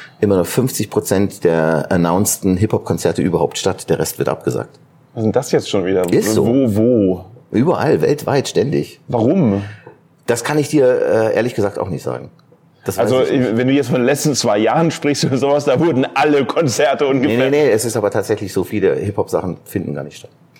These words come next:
Speaker 2: Hm. Okay, wahrscheinlich anderes Thema. Jeden, wa-, was findest du denn an diesem Fix You von, von Coldplay so geil?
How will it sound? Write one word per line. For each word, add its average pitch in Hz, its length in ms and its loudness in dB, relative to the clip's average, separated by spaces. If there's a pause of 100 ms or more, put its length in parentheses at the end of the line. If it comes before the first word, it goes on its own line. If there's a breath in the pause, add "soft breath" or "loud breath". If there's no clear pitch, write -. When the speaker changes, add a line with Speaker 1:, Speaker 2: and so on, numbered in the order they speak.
Speaker 2:
Hm. 104 240 2 (840 loud breath)
Okay, 104 500 2
wahrscheinlich 117 420 2
anderes 110 280 2
Thema. 98 240 0 (340 loud breath)
Jeden, 135 340 0
wa-, 143 280 2
was 151 180 -2
findest 220 260 -2
du 196 40 2
denn 170 160 2
an 165 120 2
diesem 151 220 2
Fix - 360 -6
You 180 220 2
von, 151 400 0
von 139 300 0
Coldplay 165 460 2
so 135 180 2
geil? 135 600 0